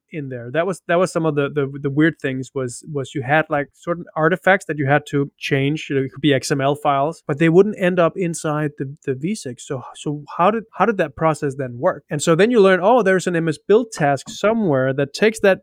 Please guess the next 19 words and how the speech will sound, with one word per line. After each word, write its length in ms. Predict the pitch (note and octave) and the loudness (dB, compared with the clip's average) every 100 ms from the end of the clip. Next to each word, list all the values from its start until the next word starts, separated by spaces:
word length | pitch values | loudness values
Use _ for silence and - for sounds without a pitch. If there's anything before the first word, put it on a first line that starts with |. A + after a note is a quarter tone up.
| - | -2
X 180 | F#3 - | -4 0
M 120 | F3 | 2
L 120 | F#3+ | 2
file 420 | F3+ C#3+ B2 A#2+ _ - - - A2+ - - | 2 -4 -6 -10 _ -20 -20 -16 -16 -14 -4
and 220 | F#3+ F#3+ | -4 -2
comp-, 240 | - G3 _ _ | -2 -4 _ _
you 120 | F#3+ | 0
know, 180 | E3+ D#3+ F3 - | 2 2 0 0
basically 280 | G3 F#3+ G3+ | 2 2 -2
figures 340 | - F#3+ D#3 | 0 0 0
out 140 | F3 | -2
how 80 | D#3 | -2
to 80 | F3 | -4
compile 800 | - F#3 E3 - - G#3 D4+ C4+ | -2 -8 -8 -10 0 2 4 4
it 160 | E3 - | 2 0
into 320 | A#3 A#3 - | -6 -4 -4
code 360 | G#3+ - G#3+ G#3+ | -6 2 4 6
that 140 | F3+ | 2
goes 240 | F3 F#3 | -2 -2